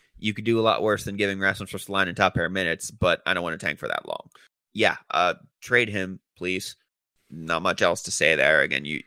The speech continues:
you can surely recoup a fir-, you can almost surely, I shouldn't say surely, who knows? But it seems very likely you'd be able to recoup a first round pick if you deal him. Maybe more, who knows? And, uh, yeah,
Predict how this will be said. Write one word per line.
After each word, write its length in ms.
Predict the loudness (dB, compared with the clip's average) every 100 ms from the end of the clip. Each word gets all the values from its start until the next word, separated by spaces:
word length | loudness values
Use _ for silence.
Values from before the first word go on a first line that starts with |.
| -14
you 160 | -12 -8
can 200 | -6 -6
surely 580 | -6 0 2 4 2 -2
recoup 480 | -2 -4 -4 -4 -4
a 40 |
fir-, 220 | -6 -8 -6
you 180 | -10 -12 _ _ -14
can 120 | -4 6
almost 360 | 8 8 6
surely, 240 | 4 -4 -4
I 40 |
shouldn't 220 | -4 -4
say 120 | -2 -4
surely, 320 | -4 -8 -10
who 160 | -8
knows? 260 | -4 -4 -6 _ _ _
But 120 | -6
it 100 | -4
seems 240 | -2 -2 6
very 240 | 8 8
likely 320 | 6 2 0
you'd 180 | -6 -4
be 140 | 0 0
able 140 | 0
to 60 | -2
recoup 380 | -6 -6 -8
a 60 | -6
first 300 | -4 -2 -2
round 200 | -4 0
pick 320 | 2 2 0 -8 _
if 220 | -4 -4
you 480 | -4 -4 -2 -4 -6 -12 _ -6
deal 240 | -2 -2
him. 380 | -2 -4 -4 -10 -20 _ _ _ -4
Maybe 320 | 2 2 0
more, 360 | -4 0 2 0
who 180 | -4
knows? 520 | 0 2 2 -2 -8 -14 _ _ _ _ _ -2
And, 520 | 2 2 0 -4 -4
uh, 100 | -4 -4 _ _
yeah, 280 | 0 4 4